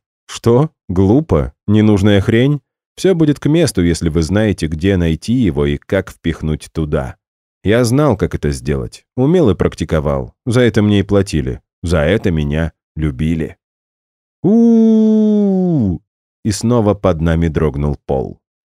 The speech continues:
"Семеныч с ума сойдет скоро из-за топота. Все будет нормально. Народ веселится, я тоже. Эля, как всегда, прекрасна". "Так хватай ее и...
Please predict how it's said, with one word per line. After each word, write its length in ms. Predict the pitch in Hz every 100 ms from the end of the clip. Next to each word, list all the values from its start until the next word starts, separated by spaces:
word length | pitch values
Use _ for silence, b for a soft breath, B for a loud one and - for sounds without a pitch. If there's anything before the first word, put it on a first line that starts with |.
| _ _ -
"Семеныч 600 | - 202 220 196 190 -
с 140 | - 220
ума 280 | 220 143 92
сойдет 340 | 104 107 107
скоро 320 | - 113 104
из-за 220 | 101 104 123
топота. 680 | 117 98 95 - 92 85 _ _ _ _
Все 180 | - 165
будет 240 | 143 120
нормально. 680 | 117 110 101 101 98 78 65 -
Народ 360 | 107 139 160 120
веселится, 520 | 123 131 131 143 -
я 180 | 82 85
тоже. 400 | 117 123 107 92 _ _ 147
Эля, 420 | 160 151 135 - _ -
как 240 | 110 113
всегда, 480 | - 92 73 64 82
прекрасна". 800 | - 78 - 73 73 - 69 55 _ _ _ _ _ _ _ -
"Так 160 | 170
хватай 600 | - 82 101 156 202 180
ее 180 | 131 104
и... 460 | 117 165 156 147